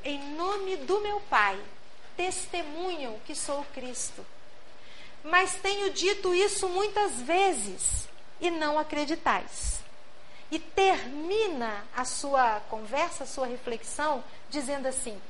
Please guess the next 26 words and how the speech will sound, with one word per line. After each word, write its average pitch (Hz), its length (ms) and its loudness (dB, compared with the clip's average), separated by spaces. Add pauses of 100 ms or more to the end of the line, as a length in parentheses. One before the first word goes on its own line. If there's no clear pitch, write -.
(200)
"Eu 339 460 0
e 285 100 -4
o 277 80 -4 (160)
Pai 254 340 0
somos 233 540 -6
um." - 100 -8 (880)
Pronto, 240 320 -2
gente. 214 500 -6 (840)
Aí, 285 360 2 (320)
com 285 260 -2
essa 359 480 2
afirmativa, 285 1120 -4 (380)
"Eu 349 500 4
e 302 120 0
o 320 60 2 (180)
Pai 240 240 6
somos 285 600 -4
um", 262 200 -2 (640)
ele 302 220 4
arranjou 285 400 0
uma 294 120 2
encrenca 277 640 -2
com - 140 -6
os 185 80 -8
judeus. - 600 -6 (960)
Ele 320 420 0